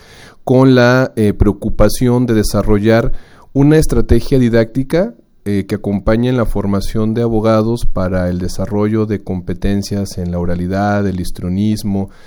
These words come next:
la facilidad de poder establecer un argumento, el pensamiento, eh, eh, ágil para poder resolver problemas, resolver conflictos. Y en este contexto es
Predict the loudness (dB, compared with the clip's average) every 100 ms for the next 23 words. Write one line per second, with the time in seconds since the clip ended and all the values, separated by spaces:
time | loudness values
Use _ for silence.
0 | -20 -8 -4 -4 -4 -4 -4 -2 -2 -2
1 | -4 -6 -6 -4 -4 -4 -6 -6 -6 -4
2 | -6 -6 -4 -2 -2 -4 -4 -2 -2 -4
3 | -6 -6 -6 -6 -8 -6 -6 -6 -10 -18
4 | -20 -10 -4 -4 -4 -6 -8 -10 -10 -4
5 | -2 0 0 0 0 -2 -2 -2 -2 -2
6 | 0 -2 -2 0 2 2 0 -10 -20 0
7 | 8 8 8 4 2 0 0 0 -2 -2
8 | -4 -2 -2 -2 -2 -4 -4 -10 -18 _
9 | _ _ 2 4 4 2 0 -2 0 2
10 | 2 0 0 2 2 0 -6